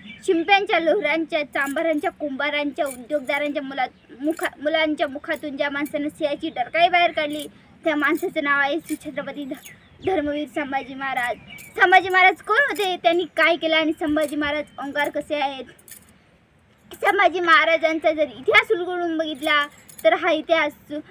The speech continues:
निष्ठेचा, पराक्रमाचा, त्यागाचा आहे हे दिसून येतं. पण काही इतिहासकारांनी चुकीचा इतिहास लिहून त्यांना बदनाम केलंय.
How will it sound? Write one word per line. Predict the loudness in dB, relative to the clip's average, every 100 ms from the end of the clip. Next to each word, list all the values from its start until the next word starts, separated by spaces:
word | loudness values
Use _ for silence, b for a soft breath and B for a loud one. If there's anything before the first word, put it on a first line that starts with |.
| b _ _ _ _ -2
निष्ठेचा, | -2 0 -2 2 0
पराक्रमाचा, | 2 2 2 2 2 2 0
त्यागाचा | -4 -6 -4 -2 -2
आहे | 0 0
हे | -2 -4
दिसून | -4 -6 -4
येतं. | -4 -2 -4 B B 4
पण | 6
काही | 6 2 0
इतिहासकारांनी | 0 2 2 0 -2 0 0 -2 -4
चुकीचा | -8 -12 -2
इतिहास | -2 0 0 0 -2
लिहून | -6 -4
त्यांना | -2 -4
बदनाम | -2 -4 -4 -6 -8
केलंय. | -8 -10